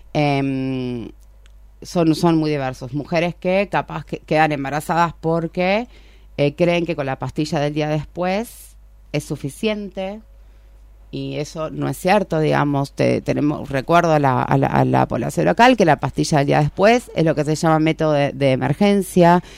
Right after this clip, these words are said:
que sirve cuando la paciente todavía no ovuló, porque tiene la capacidad de inhibir la ovulación en el momento, pero si la paciente ya ovuló,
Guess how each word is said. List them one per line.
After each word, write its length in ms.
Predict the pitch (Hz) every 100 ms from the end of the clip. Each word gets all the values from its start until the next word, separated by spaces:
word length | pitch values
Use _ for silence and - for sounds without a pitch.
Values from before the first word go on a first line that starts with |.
| - - - -
que 140 | 165
sirve 540 | - - 262 262 254 233
cuando 240 | 175 156
la 120 | 151
paciente 400 | 147 160 208 202
todavía 440 | 190 170 175 196 180
no 240 | 196 214
ovuló, 560 | 196 170 190 214 208 233 - - - - -
porque 240 | 151 143
tiene 200 | 143 175
la 140 | 175 156
capacidad 560 | 156 139 151 - 165 165
de 60 |
inhibir 440 | 151 147 151 180 208
la 140 | 180
ovulación 480 | 151 143 147 - 175
en 140 | 160
el 80 | 156
momento, 640 | 170 190 175 160 156 175 208 - - - -
pero 160 | - 160
si 100 | -
la 140 | 165
paciente 420 | 160 170 240 233 220
ya 280 | - 208 202
ovuló, 640 | 196 208 202 196 220 220